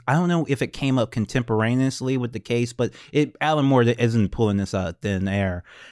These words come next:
And he, his, he's doing, he decides that if he's going to,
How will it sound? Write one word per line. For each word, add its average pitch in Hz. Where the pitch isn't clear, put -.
And 117
he, 135
his, 175
he's 135
doing, 185
he 156
decides 143
that 123
if 127
he's 139
going 170
to, 147